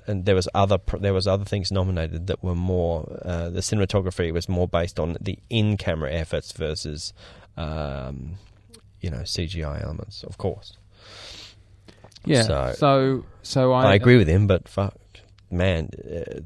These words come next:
Speaker 1: the, um, link's in the show notes, of course. But, uh, if you Google Christopher Doyle and Life of Pi, you're gonna, you're gonna see, uh, excerpts of his,
Speaker 2: I
Speaker 1: of
Speaker 2: just
Speaker 1: his
Speaker 2: think,
Speaker 1: rant
Speaker 2: yeah,
Speaker 1: at
Speaker 2: but I
Speaker 1: a
Speaker 2: just
Speaker 1: press
Speaker 2: think it's,
Speaker 1: conference about
Speaker 2: that
Speaker 1: it.
Speaker 2: some of his rant is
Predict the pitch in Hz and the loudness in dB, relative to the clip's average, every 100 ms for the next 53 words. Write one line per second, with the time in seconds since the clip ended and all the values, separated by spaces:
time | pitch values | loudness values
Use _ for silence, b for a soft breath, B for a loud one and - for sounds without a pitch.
0 | - _ - 95 87 85 80 76 76 82 | -18 _ -10 -6 -4 -2 -2 -2 -4 -6
1 | - 110 101 - 85 80 82 80 85 - | 2 2 2 -2 -4 -2 -2 -2 -6 -8
2 | - 98 92 - 92 - - - - - | -10 -6 -6 -6 -6 -6 -8 -6 -6 -8
3 | 78 101 85 90 - - 90 82 - - | -12 -10 -10 -10 -12 -4 -4 -2 -6 -12
4 | - - - 98 87 87 87 85 85 80 | -10 -6 -4 -6 0 2 4 2 0 -2
5 | 85 82 85 82 - 85 82 80 90 80 | 0 0 0 -4 0 2 2 -2 -4 -4
6 | - 95 90 82 80 - 85 82 - B | -4 -4 -2 -2 -4 -4 -4 -6 -10 B
7 | B B B B 73 73 58 87 - 71 | B B B B -6 -6 -4 -4 -4 -6
8 | 58 - 71 - 85 67 - - - 156 | -6 -6 -6 -4 -4 -2 -4 -4 0 2
9 | 120 139 127 87 98 104 90 - - - | 4 4 2 2 4 6 4 2 -6 -6
10 | 135 110 82 - 135 127 85 117 - 82 | -2 0 0 0 2 6 6 6 0 0
11 | - - - 76 76 73 69 - - 151 | -4 -6 -4 -2 0 0 -2 -4 0 0
12 | 147 147 127 131 151 - 113 110 104 | 2 0 0 0 0 -2 -2 -2 -4